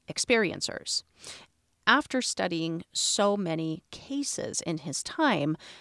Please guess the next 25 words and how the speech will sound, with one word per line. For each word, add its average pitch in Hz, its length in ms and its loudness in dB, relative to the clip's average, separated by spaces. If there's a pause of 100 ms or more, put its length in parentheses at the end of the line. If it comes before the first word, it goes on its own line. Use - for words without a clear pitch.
(240)
Mack 196 540 4 (100)
was 170 320 2
of 208 200 0
the 190 160 -4
opinion - 480 -6 (380)
that 190 140 -2
while 170 300 6
investigators 185 1000 2 (120)
should - 360 0
remain 254 440 2
open 185 260 2
to 202 240 -4
the - 80 -6
possibility 285 760 4
of 190 140 0
these 180 220 -2
experiences 202 720 2 (240)
actually 262 480 2
occurring, 160 500 4 (460)
he 302 220 8
felt - 320 4 (200)
they 156 120 -2
shouldn't 208 320 -2
be 214 100 -2
considered 190 540 -2